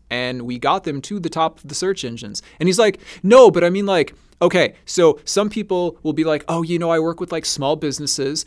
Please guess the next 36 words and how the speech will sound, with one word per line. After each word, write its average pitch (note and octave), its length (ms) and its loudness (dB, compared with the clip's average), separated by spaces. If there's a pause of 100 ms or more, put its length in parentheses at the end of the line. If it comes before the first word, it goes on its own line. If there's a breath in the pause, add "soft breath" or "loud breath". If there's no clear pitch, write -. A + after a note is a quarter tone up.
that - 140 -8
have, C#3 160 -4
like, C3 280 -4
five C#3 360 -4
to F3 80 -6
ten E3 200 -6
employees,' C3+ 680 -4 (160 loud breath)
and C3+ 240 -6 (160 loud breath)
blah," D3 100 -6
and, D3 240 -2
like, D#3+ 220 0
all F3 100 6
these F3 160 -2
other, E3 180 -2
like, C#3 200 -2
specific - 640 -6
criteria. A#2+ 800 -4 (180)
And C#3+ 120 -2
I'm D#3 80 -2
like, D#3 300 0 (420)
"Uh, E3+ 240 4 (420)
uh, C#3+ 120 -4 (200)
I D#3 60 0
mean, E3 180 -4
we D3 100 -2
could G3+ 220 -2
work F3+ 220 0
with C3+ 100 -6
those." B2 300 -4
I'm D#3 120 -4
like, F3+ 300 0
"I D3+ 80 0
don't - 140 -2
have F#3 120 -2
a F#3+ 60 -6
target E3 560 -4